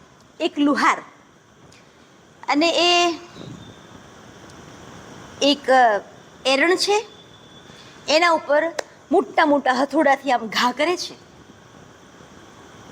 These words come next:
ગોળ ગોળ એરણ હોય ને, એના ઉપર હથોડાથી આમ ઘા કરે છે. એટલે ત્યાંથી કોઈ એક માણસ નીકળ્યો અને એણે જોયું કે આ લુહાર,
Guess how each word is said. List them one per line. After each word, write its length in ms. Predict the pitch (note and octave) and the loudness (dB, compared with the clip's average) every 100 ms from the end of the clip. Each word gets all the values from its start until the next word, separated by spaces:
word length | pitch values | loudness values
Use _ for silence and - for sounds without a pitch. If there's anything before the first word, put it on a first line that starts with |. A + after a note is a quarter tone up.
| - - - F#3 | -20 -20 -12 -2
ગોળ 260 | G#3+ C4 | 2 4
ગોળ 180 | A3+ A#3+ | 4 4
એરણ 260 | A3+ A#3 B3+ | 4 2 2
હોય 140 | E4+ D5+ | 0 0
ને, 60 | - - - - - - - - - - - - - | -2 -6 -20 -20 -20 -20 -20 -20 -20 -20 -20 -12 -4
એના 120 | A3 | 0
ઉપર 240 | G#3+ G#3+ G#4 C#5 - - | 0 2 0 0 -8 -8
હથોડાથી 480 | C#4+ D#4 E4+ C#4+ B3 | -4 0 2 2 0
આમ 140 | G#3+ G3+ | -4 -4
ઘા 240 | G3 B3 | -6 -6
કરે 240 | A3+ F#3 | -6 -10
છે. 180 | D#3 - - - - - - _ - - - - - - - - - | -12 -14 -18 -20 -20 -20 -20 _ -20 -20 -20 -20 -20 -20 -20 -12 -6
એટલે 440 | D4+ E4 F#4+ F#4+ - - - - - - - - - | -4 0 2 2 -2 -10 -20 -20 -20 -20 -20 -20 -4
ત્યાંથી 260 | - - F4+ | 0 2 2
કોઈ 140 | F#4 | 2
એક 80 | F#4 | 2
માણસ 420 | C4 A3+ C#4 - | 2 2 0 -4
નીકળ્યો 300 | B3 G#3 D#3+ D3+ - - - - - - - - | -8 -8 -10 -12 -18 -20 -20 -20 -20 -20 -20 -4
અને 140 | D4+ | 0
એણે 180 | D#4+ F#4+ | 2 4
જોયું 680 | F#4+ G4 E4 F3 - - - | 4 4 4 2 -4 -20 -4
કે 80 | C#4 | 0
આ 60 | |
લુહાર, 440 | D4+ D#4+ F4 E4+ | 2 2 2 2